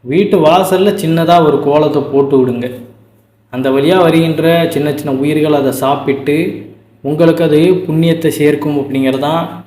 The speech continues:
நிதர்சனமான உண்மை. எல்லோர் வீட்லேயும் கஷ்டங்கள் பார்த்தீங்கன்னா இருக்க தான் செய்யும். ஆனா இந்த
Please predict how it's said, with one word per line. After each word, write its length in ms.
நிதர்சனமான 800
உண்மை. 300
எல்லோர் 400
வீட்லேயும் 600
கஷ்டங்கள் 560
பார்த்தீங்கன்னா 460
இருக்க 200
தான் 240
செய்யும். 240
ஆனா 220
இந்த 120